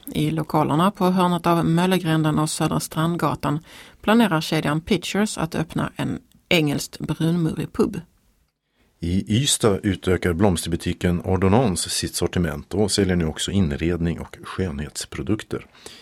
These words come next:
Speaker 2: Butiken ligger på Stortorget femton.
Speaker 1: I Malmö flyttar Sydsvenskans kundservice från tidningens lokaler vid Stortorget. Besökare hänvisas istället till huvudkontoret på Krusegatan nitton.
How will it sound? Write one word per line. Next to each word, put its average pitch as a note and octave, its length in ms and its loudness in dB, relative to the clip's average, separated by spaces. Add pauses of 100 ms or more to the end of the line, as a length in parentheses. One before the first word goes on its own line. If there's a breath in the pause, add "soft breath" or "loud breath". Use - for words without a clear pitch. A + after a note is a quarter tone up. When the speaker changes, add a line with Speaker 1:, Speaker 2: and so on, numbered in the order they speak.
(120)
Speaker 2:
Butiken G2 400 -2
ligger F#2 180 0
på - 160 -10
Stortorget - 760 -8
femton. D2+ 600 -8 (1200 loud breath)
Speaker 1:
I F3 300 2
Malmö F3+ 420 4
flyttar F#3+ 340 2
Sydsvenskans F3+ 680 0
kundservice F#3+ 880 0
från F3+ 480 2
tidningens E3+ 500 2
lokaler D#3 360 0
vid - 160 -2
Stortorget. - 920 -6 (100)
Besökare D#3 540 -2
hänvisas F#3 580 0
istället E3+ 380 0
till A3 180 2
huvudkontoret E3 880 0
på C#3 120 -4
Krusegatan - 880 -6
nitton. E3 600 -4